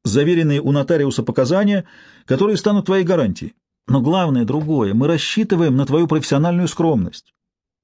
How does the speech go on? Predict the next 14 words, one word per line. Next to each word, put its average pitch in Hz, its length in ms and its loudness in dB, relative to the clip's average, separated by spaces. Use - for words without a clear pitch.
У 139 80 4
тебя 170 160 2
что, 123 160 0
нет 214 240 2
обязанности 160 560 0
хранить 156 400 0
клиентские 151 480 0
тайны? 104 360 0
Ну, 208 200 0
как 120 260 -2
у 110 60 2
адвокатов, 123 720 -2
у 127 60 0
врачей?" 127 500 0